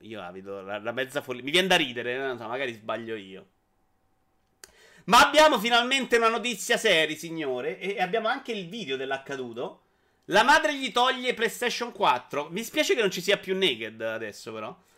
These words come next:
Undicenne le ruba l'auto e si fa inseguire dalla polizia. Aspettiamo che vi faccio vedere il momento in cui lo sgamano. Praticamente si accorgono che c'è un bambino alla guida, lui scappa un pochino.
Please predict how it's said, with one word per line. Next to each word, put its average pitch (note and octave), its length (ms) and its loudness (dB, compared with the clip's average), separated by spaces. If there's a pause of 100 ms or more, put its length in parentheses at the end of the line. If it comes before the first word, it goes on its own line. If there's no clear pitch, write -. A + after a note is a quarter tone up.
(180)
Undicenne A#3+ 480 2
le G#3+ 120 6
ruba C#4 280 4
l'auto B3 340 6
e A#3+ 60 2
si A3+ 160 -8
fa G3+ 180 2
inseguire F#3+ 480 -4
dalla E3+ 220 0
polizia. E3 720 -4 (960)
Aspettiamo G#3 340 -6
che E3 80 -6
vi D3 80 -12
faccio E3 240 -6
vedere E3 220 -4
il D#3+ 80 -8
momento F#3+ 360 -2
in F3 120 -4
cui E3 160 -8
lo D3 120 -4
sgamano. B2 520 -6
Praticamente E3+ 360 -4
si C3 60 -6
accorgono F3+ 480 -2
che D3 80 -4
c'è D3 160 -8
un C#3+ 80 -8
bambino C#3 320 -8
alla G#3 140 -2
guida, G3 260 -2
lui D#3+ 160 -6
scappa D3 380 -6
un C#3+ 100 -12
pochino. C3+ 520 -10